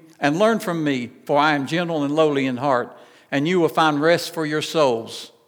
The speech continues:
For my yoke is easy and my burden is light." You know, sometimes I think we take these verses and we just have heard 'em so many times, and we know that they mean good things when you're dealing with stuff.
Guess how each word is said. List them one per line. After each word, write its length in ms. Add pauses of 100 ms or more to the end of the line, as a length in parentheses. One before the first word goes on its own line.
(880)
For 140
my 200
yoke 360
is 160
easy 480
and 180
my 140
burden 400
is 220
light." 420 (1800)
You 60
know, 140
sometimes 440
I 60
think 320
we 100
take 360
these 180
verses 560 (100)
and 160
we 140
just 360
have 180
heard 180
'em 100
so 160
many 280
times, 500 (260)
and 120
we 80
know 180
that 180
they 120
mean 400
good 260
things 320
when 160
you're 160
dealing 500
with 120
stuff. 400